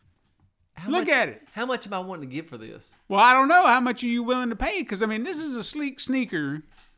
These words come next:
Speaker 2: It's
Speaker 1: I'm
Speaker 2: got logos and shit on it.
Speaker 1: I mean, he, I think he, this is his real
Speaker 2: This is
Speaker 1: basketball
Speaker 2: his,
Speaker 1: shoe.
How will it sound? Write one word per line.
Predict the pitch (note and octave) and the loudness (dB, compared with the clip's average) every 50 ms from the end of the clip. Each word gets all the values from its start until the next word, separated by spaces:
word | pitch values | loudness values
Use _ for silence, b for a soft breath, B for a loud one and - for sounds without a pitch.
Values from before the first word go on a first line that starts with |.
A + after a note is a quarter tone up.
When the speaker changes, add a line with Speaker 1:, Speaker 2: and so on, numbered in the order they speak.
| b | b
Speaker 2:
It's | b G#3+ F#3+ | b -2 0
Speaker 1:
I'm | F#3+ | 2
Speaker 2:
got | G3+ A3+ G3+ D3 C3 | 4 4 4 4 2
logos | D3 F3+ A#3 C#4 C#4+ B3+ C#4 C4+ C#4+ C4+ G#3+ A#3 | 0 2 2 2 4 4 2 2 2 2 -2 -2
and | B3+ A3+ | -2 -2
shit | - - C#4 C#4 C4+ | -4 -4 -6 -4 -4
on | C4+ C4+ C4 C4+ | -2 -2 -2 -2
it. | C#4 C4 C4 - _ _ _ _ | -4 -6 -8 -10 _ _ _ _
Speaker 1:
I | - G3 | -8 -6
mean, | G#3 F#3+ | -6 -6
he, | - G3 G3+ G3 - | -6 -6 -8 -6 -6
I | D#3 | -8
think | D#3 - G3+ F3+ | -8 -8 -10 -12
he, | - G#3 G3+ F3+ | -10 -12 -12 -12
this | E3 - - F3+ F#3 F#3+ | -12 -10 -12 -10 -10 -10
is | F3+ E3 | -10 -10
his | F3 F3+ E3+ D#3+ | -8 -10 -10 -8
real | D#3 E3+ F3+ D#3+ | -8 -8 -8 -8
Speaker 2:
This | C3 C3 C#3+ F3+ D3+ D#3+ | -8 -8 -8 -4 0 0
is | A#3 A#3+ C#4 | 0 0 0
Speaker 1:
basketball | C#4 A#3 A#3 C#4 | -4 -2 -2 -2
Speaker 2:
his, | D4+ C4+ | -4 -4
Speaker 1:
shoe. | A#3 | -6